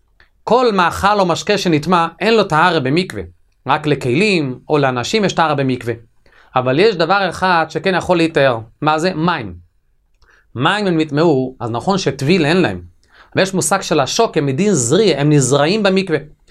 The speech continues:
דהיינו, לוקח את הכלי, והוא משקיע אותו במים, עד שהמים נוגעים במי המקווה, ואז הם נטהרים. אז אם יש לו מים מתוקים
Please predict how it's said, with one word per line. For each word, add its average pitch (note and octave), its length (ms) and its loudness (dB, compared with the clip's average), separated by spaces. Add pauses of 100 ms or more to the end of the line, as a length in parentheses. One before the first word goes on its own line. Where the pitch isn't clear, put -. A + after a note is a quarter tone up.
(240)
דהיינו, G#3+ 240 2
לוקח F#3+ 340 2
את F#3+ 120 0
הכלי, E3+ 360 0 (380)
והוא F#3 400 6
משקיע E3 420 0
אותו F#3 220 2
במים, D3 500 -2 (300)
עד F#3+ 200 0
שהמים E3 720 2
נוגעים F3 440 2
במי B2+ 640 0
המקווה, G3 380 0 (140)
ואז G3 220 2
הם G3+ 100 -2
נטהרים. F3+ 360 0 (540)
אז B2 140 -2
אם F3+ 120 4
יש E3+ 160 0
לו D#3 100 2
מים E3+ 240 2
מתוקים D#3+ 500 -4